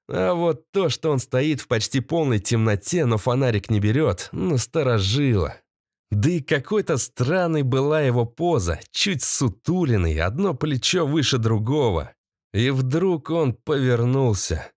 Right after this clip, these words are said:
Сделал несколько нетвёрдых шагов в мою сторону. Движения его были медленными и ломаными, обрывистыми. Я видел и пьяных, и укуренных, но даже они так не ходят. Да что же за фигня?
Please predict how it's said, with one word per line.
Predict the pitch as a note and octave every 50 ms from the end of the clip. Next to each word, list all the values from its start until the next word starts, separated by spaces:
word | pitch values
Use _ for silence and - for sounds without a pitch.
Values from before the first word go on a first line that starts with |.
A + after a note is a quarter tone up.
| _ _ _
Сделал | - G2+ G#2 C3 G3 G#3+ F#3+ E3+ D#3 D3 C#3
несколько | C#3 E3 F3+ F3 D3+ - - C#3+ B2+ - C3+
нетвёрдых | B2+ B2+ B2 A#2 - B2+ D#3 D#3+ B2+ G#2 G#2 -
шагов | - - - G2+ F#2+ A#2+ D#3 D3 A#2+
в | -
мою | A2+ A2 G2+ F2+
сторону. | - - - - C#3+ C#3 A#2+ G#2 F2+ D#2+ C#2 A2 - -
Движения | - A#2+ A2+ - E3 D#3 D3+ A2+ G#2 B2+ D#3 E3 E3 D#3+ D3+ C#3 C3 B2 A#2+
его | A#2+ A#2+ C#3 D#3 D3+
были | C3 A#2+ A#2+ A#2+ G#2 F#2+ E2+
медленными | E2 F2 G#2 C#3 D#3+ E3+ D3+ B2+ A#2 A#2 G#2+ G#2 F#2 E2+ E2+ E2+
и | E2+
ломаными, | E2+ E2+ F#2 A#2+ D3 D#3+ D#3+ D#3 C#3 A#2 G2 F2 E2 D#2 D2 C#2+ A#2+ -
обрывистыми. | - - C#3 E3+ D3 D3 E3 E3+ E3 D#3+ C#3+ B2+ A2 F#2 - - - G#2+ G2+ F2 D2+ B1+ A#1+ - _ _ _ _ _
Я | - G2+ A#2+ C3+ E3+
видел | F3+ F3+ F#3+ A3+ A3 G3 D#3+ E3 D3+ C#3
и | A#2+
пьяных, | G2 - A2 G#2+ C3 F3 F3+ F3 E3 C#3+ C3 A#2+ -
и | D#3
укуренных, | C3 B2+ A#2 G#2+ - - F#3+ G3 F3+ D3 C3+ A#2 G2+ F2+ -
но | B2 B2 D#3+
даже | D3 B2+ D3+ D3+ C#3 A2 G#2 B2+
они | B2+ B2+ B2 B2+ D3 E3+ D#3 B2+
так | - - A#2+ G#2+ -
не | - A#2 A#2 A2
ходят. | - - - - E3+ F#3 E3+ C#3+ G#2 F2+ E2 - - - _ _ _ _ _ -
Да | E3 D#3 D#3 D#3+ E3 C3+
что | - - - _ _ _ _ - F3 F#3 F3+ D#3+ C#3
же | A#2+ D3+ D#3
за | C3 C3 E3 E3+
фигня? | C#3 - - F3+ F3 D#3+ E3 F3+ F#3 F#3 F3+ F3 D#3+ D3 B2 A#2+ F#2 D#2+